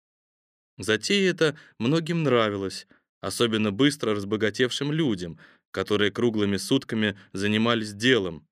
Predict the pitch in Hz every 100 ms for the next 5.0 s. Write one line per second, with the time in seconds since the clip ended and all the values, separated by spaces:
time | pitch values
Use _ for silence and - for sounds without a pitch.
0 | _ _ 90 95 - 107 101 - 98 95
1 | - 95 107 107 101 101 95 95 95 107
2 | 104 127 123 117 90 78 - - _ _
3 | - 110 135 202 175 135 - 147 139 127
4 | 117 107 113 101 - 92 85 78 71